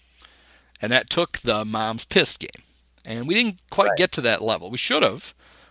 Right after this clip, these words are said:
Speaker 1: Watching the game, I was at that same level.
Speaker 2: Mm-hmm.
Speaker 1: But,
Speaker 2: Mom should have
Speaker 1: uh,
Speaker 2: been pissed. Mom, yeah.
Speaker 1: they, but they didn't
Speaker 2: Right.
Speaker 1: lose fifty-five to ten.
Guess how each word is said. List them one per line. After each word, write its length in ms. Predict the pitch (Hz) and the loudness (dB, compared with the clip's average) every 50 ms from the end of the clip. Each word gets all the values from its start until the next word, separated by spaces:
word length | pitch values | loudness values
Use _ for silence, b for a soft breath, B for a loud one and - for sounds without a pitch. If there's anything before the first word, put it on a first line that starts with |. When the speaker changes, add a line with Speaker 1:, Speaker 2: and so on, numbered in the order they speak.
| b | b
Speaker 1:
Watching 320 | b 143 175 - - 220 175 | b 4 4 6 4 2 2
the 80 | 151 | 2
game, 500 | 127 139 175 196 175 139 127 143 170 170 - - | 2 6 6 6 6 6 4 0 -4 -8 -8 -2
I 160 | - 110 113 123 | 2 4 4 4
was 180 | 127 117 110 | 4 2 -2
at 80 | 117 107 | -4 -4
that 180 | 113 98 92 | -4 -4 -2
same 240 | - - 98 95 90 | -2 -2 -2 -4 -6
level. 380 | 82 85 85 - 71 95 123 - - _ _ _ _ _ _ _ _ _ - | -10 -10 -10 -10 -12 -14 -16 -16 -20 _ _ _ _ _ _ _ _ _ -10
Speaker 2:
Mm-hmm. 360 | - 104 95 90 92 101 113 143 147 _ _ _ - | -8 -8 -8 -6 -8 -8 -8 -10 -12 _ _ _ -4
Speaker 1:
But, 80 | - - | 0 2
Speaker 2:
Mom 140 | 120 131 123 | 2 2 2
should 240 | - - 175 226 | 4 6 6 8
have 100 | 277 247 | 8 8
Speaker 1:
uh, 60 | 220 135 | 4 4
Speaker 2:
been 60 | - | 4
pissed. 460 | - 113 101 107 147 170 - - - _ - | 4 4 4 4 4 2 -2 -10 -16 _ 2
Mom, 280 | 113 127 151 151 127 - - - | 4 4 6 4 2 -6 -10 -4
yeah. 180 | 127 120 135 127 | 2 4 4 4
Speaker 1:
they, 100 | - - - - | 4 0 -8 -10
but 200 | 160 120 104 107 | -4 -4 -2 0
they 80 | - 127 | 2 4
didn't 160 | 139 156 165 | 4 4 4
Speaker 2:
Right. 80 | 165 170 | 4 2
Speaker 1:
lose 140 | 175 165 - | 0 0 2
fifty-five 520 | - 160 135 - 139 - 131 120 117 110 | 0 0 0 0 -2 0 2 2 2 0
to 80 | 104 - | -2 -6
ten. 360 | - - - 73 165 180 190 | -6 -6 -6 -6 -6 -12 -14